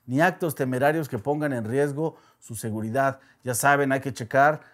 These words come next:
a tiempo con un radar su velocidad, hay que checar que su tanque tenga la prueba hidrostática, que no se ponga en riesgo ni la, ni su integridad, ni la integridad de los que están con ustedes jugando. Por favor, pónganse las pilas.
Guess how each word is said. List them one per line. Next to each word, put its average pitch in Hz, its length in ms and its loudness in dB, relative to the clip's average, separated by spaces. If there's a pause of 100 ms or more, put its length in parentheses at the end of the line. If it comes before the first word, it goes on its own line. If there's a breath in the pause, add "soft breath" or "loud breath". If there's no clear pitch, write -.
(160 soft breath)
a 110 120 -8
tiempo 151 380 -2
con 123 160 -4
un 143 280 -6
radar 117 520 2
su 139 140 -4
velocidad, 123 680 4 (260 loud breath)
hay 117 100 -10
que 143 140 -4
checar 139 420 4
que 135 100 -10
su 107 160 -8
tanque 151 440 0
tenga 147 360 -2
la 123 180 -2
prueba 139 220 -2
hidrostática, 135 800 -2
que 123 100 -6
no 135 140 -4
se 143 100 -4
ponga 143 240 -4
en 131 100 -2
riesgo 139 320 0
ni 151 280 0
la, 156 280 6
ni 156 280 -4
su 170 100 -6
integridad, 143 540 2
ni 160 100 -2
la 135 80 0
integridad 123 540 2 (320 soft breath)
de 123 60 -6
los 120 140 -6
que 123 100 -8
están 139 260 -4
con 139 160 -4
ustedes 131 320 -2
jugando. 127 560 6
Por 104 160 -2
favor, 127 420 8
pónganse 165 520 2
las 117 140 -4
pilas. 139 380 -2